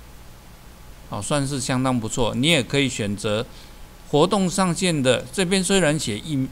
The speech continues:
一枚哈，这里不是指一枚哦，这里是指我们系统设定的，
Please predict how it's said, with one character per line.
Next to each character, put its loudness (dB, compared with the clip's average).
一 -2
枚 4
哈， 2
这 0
里 -2
不 6
是 -2
指 -8
一 -2
枚 -4
哦， -6
这 4
里 0
是 -2
指 -4
我 -2
们 -2
系 -2
统 -2
设 0
定 -2
的， -6